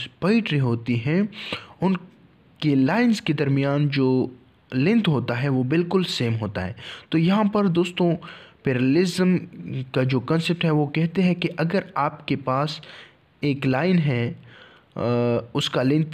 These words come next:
इतना है, ठीक है, तो आपका जो दूसरा लेंथ है, दूसरे सेंटेंस का लेंथ है, उसका भी इतना होना ज़रूरी है, ठीक है। लेकिन अगर उसमें थोड़ा बहुत फ़र्क हो, ठीक है,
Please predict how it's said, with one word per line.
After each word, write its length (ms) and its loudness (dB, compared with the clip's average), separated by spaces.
इतना 380 -2
है, 380 -6
ठीक 140 -2
है, 280 0
तो 80 0
आपका 420 0
जो 200 2
दूसरा 720 0
लेंथ 460 0
है, 320 -2
दूसरे 420 -2
सेंटेंस 500 0
का 140 -2
लेंथ 260 2
है, 300 0
उसका 320 0
भी 340 0
इतना 640 0
होना 260 2
ज़रूरी 480 2
है, 200 -4
ठीक 240 -4
है। 220 2
लेकिन 300 2
अगर 280 2
उसमें 520 0
थोड़ा 240 4
बहुत 420 0
फ़र्क 320 -2
हो, 240 0
ठीक 220 -4
है, 260 0